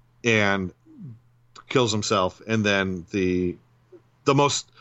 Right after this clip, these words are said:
the technically the most successful Von Erich then kills himself. And then there's the, the la-, but there was, like, one Von Erich in there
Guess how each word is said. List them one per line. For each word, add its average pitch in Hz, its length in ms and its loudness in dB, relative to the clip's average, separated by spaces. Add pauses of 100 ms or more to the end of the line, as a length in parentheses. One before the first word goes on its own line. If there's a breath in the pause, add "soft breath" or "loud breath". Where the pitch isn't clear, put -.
(120 soft breath)
the 147 100 0
technically 165 540 -2
the 123 100 -6
most 127 240 -6
successful 143 580 -4
Von 101 260 -2
Erich 85 440 -8 (460)
then 95 420 -2
kills 95 240 -2
himself. 78 380 -10 (920)
And 107 140 0
then 95 220 -2
there's 90 340 -4
the, 101 140 2
the 95 100 -2
la-, 101 240 2
but 123 160 0
there 151 140 4
was, 135 180 2
like, 131 140 2
one 156 240 0
Von 143 180 2
Erich 135 300 0
in 131 100 -4
there 117 320 -2